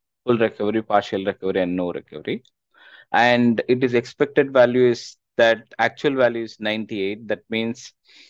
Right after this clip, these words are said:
uh, the expected value we may have is ninety-two,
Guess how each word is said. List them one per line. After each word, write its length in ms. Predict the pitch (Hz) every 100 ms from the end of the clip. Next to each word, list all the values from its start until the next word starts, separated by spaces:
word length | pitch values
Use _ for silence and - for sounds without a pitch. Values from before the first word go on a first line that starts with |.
| _ -
uh, 180 | 104
the 120 | 104 107
expected 640 | 104 - 127 127 131 113
value 460 | 113 107 107 110 113
we 240 | 107 107
may 220 | 107 110
have 300 | 113 107 104
is 200 | 98 -
ninety-two, 680 | 110 117 110 113 - 95